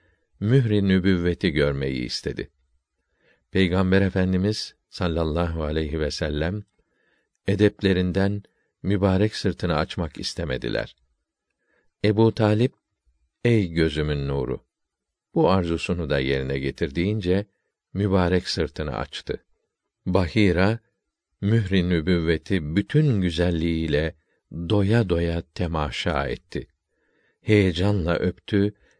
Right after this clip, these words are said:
ve gözlerinden yaşlar boşandı. Sonra da, "Ben şahadet ederim ki sen Allahü Teala'nın Resulüsün." dedi. Sesini daha da yükselterek,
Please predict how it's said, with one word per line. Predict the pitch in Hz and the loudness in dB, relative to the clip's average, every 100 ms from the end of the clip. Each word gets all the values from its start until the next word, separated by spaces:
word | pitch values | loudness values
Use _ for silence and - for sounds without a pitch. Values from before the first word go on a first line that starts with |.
| _ | _
ve | 85 85 | -4 0
gözlerinden | 92 92 80 92 87 85 85 87 76 | 2 2 2 0 0 -2 -2 -4 -2
yaşlar | 80 76 - 95 71 69 | -2 -4 -4 -2 -2 -2
boşandı. | 71 - 69 64 67 - _ _ _ _ _ _ _ _ | -4 -6 -8 -8 -10 -10 _ _ _ _ _ _ _ _
Sonra | - 117 107 92 | -2 2 2 4
da, | 98 104 - _ _ _ _ _ _ - | 2 0 -6 _ _ _ _ _ _ -12
"Ben | 80 104 113 98 | -2 0 2 -2
şahadet | 80 - 95 85 82 85 - | -4 -2 0 0 2 2 0
ederim | 87 92 98 101 | -2 0 0 -4
ki | - 101 98 - _ _ _ _ | -2 0 0 -4 _ _ _ _
sen | - - 104 104 98 90 _ _ _ | -12 -2 0 2 0 -4 _ _ _
Allahü | 92 82 92 104 92 - | -4 0 0 2 0 -4
Teala'nın | 85 87 87 82 85 90 80 | -2 0 0 0 -2 -2 -2
Resulüsün." | 80 80 - 87 80 85 - 69 60 _ _ _ _ _ - | -4 -4 -4 -2 -2 -6 -8 -10 -14 _ _ _ _ _ -4
dedi. | 67 64 - _ _ _ _ _ _ _ _ | -4 -4 -10 _ _ _ _ _ _ _ _
Sesini | - - 95 107 101 82 | -6 -4 -2 0 -2 -2
daha | 82 104 | -2 0
da | 95 | 2
yükselterek, | 87 - - 90 85 101 92 90 | 2 0 -2 -2 0 0 2 0